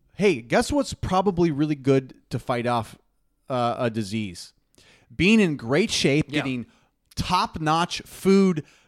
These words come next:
Speaker 1: which is prepackaged, socially distanced, like, prepared and given to you every single day for every meal. And, like, you're gonna build up probably a stronger immune system from that situation, or just, like, doing nothing and partying,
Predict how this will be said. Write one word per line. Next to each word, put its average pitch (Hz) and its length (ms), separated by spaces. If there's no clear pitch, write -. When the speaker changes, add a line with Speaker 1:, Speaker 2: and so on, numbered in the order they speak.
Speaker 1:
which 151 220
is 139 180
prepackaged, 180 880
socially 196 540
distanced, 165 500
like, 151 220
prepared 165 500
and 135 140
given 156 280
to - 180
you 135 140
every 165 280
single 170 340
day 139 200
for 139 180
every 160 200
meal. 98 400
And, 156 140
like, 143 180
you're 139 160
gonna 147 160
build 160 340
up 165 160
probably 151 240
a 117 60
stronger 156 540
immune 147 340
system 123 360
from 147 300
that 120 220
situation, 127 760
or 247 80
just, 262 220
like, 170 240
doing 208 280
nothing 170 380
and 120 280
partying, 160 640